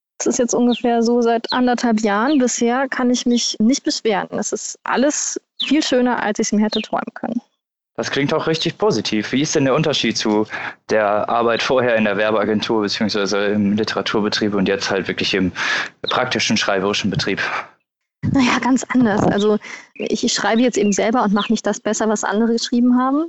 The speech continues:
Speaker 1: Das ist der Unterschied zum, zum Lektorat. Ich habe Lektorat und Literaturagentur durchaus auch gerne gemacht. Mir hat aber was gefehlt, nämlich, dass ich selber Texte mache und meine eigenen Gedanken verfolge. Und die waren einfach,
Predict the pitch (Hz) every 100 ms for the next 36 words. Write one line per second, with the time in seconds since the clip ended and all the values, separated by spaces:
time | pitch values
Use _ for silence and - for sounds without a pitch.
0 | 311 277 233 214 - 214 202 220 220 -
1 | 220 - 208 202 214 208 208 - 208 294
2 | 269 226 - 214 - 214 202 233 269 233
3 | 214 - 220 214 - 247 226 214 233 220
4 | 262 254 - - - 208 262 226 214 240
5 | 226 233 - 233 226 - 226 233 233 190
6 | - _ 208 214 208 - 226 - 202 220
7 | 202 226 196 - 185 196 202 208 190 190
8 | - _ - 196 208 190 196 226 202 185
9 | 180 185 - 180 170 180 - - 165 196
10 | 196 190 185 196 180 - 208